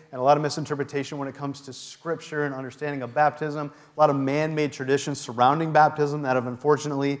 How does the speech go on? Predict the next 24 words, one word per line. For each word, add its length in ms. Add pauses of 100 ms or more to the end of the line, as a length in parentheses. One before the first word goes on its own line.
(280)
been 140
handed 320
down 260
throughout 320
the 80
years. 400
And 100 (260)
I'd 80
like 120
to 100
try 200
to 80
clarify 600
with 200
you 80
this 200
morning 220
a 40
little 300
bit 360 (340)
about 320
what 160
baptism, 640 (180)
what 120